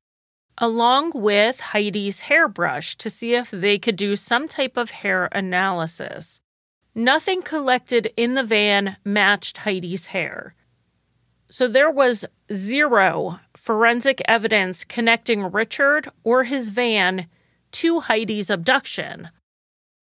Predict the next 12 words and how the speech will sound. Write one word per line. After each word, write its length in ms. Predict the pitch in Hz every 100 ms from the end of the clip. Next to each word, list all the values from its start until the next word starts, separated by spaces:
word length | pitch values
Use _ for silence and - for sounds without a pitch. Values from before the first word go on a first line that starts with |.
| _ _
What 440 | 220 233 262 254 -
the 160 | - 247
police 460 | - 277 277 277 -
had 400 | 330 330 302 240
was 240 | 233 -
their 240 | - 226
suspicion 840 | 202 - 226 - 202 - 254 233 220
because 380 | 226 175 240 -
he 100 | 254
was 200 | 233 208
the 220 | - 214
last 580 | 202 202 220 247 - -